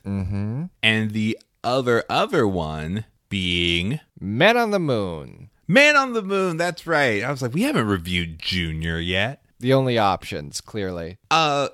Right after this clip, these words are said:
Speaker 2: so there is very little known about, uh, this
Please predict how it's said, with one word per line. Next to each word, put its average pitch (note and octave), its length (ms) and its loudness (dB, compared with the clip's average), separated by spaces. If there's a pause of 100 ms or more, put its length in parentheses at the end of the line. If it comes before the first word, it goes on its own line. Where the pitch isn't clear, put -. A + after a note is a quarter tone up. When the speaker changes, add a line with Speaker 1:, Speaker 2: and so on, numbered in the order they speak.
Speaker 2:
so A3+ 520 2
there G#3 280 2
is G3 520 0
very A#3 300 2
little E3+ 240 -2
known G#2 720 2
about, D2+ 680 -4
uh, D2+ 380 -4
this E2+ 460 -6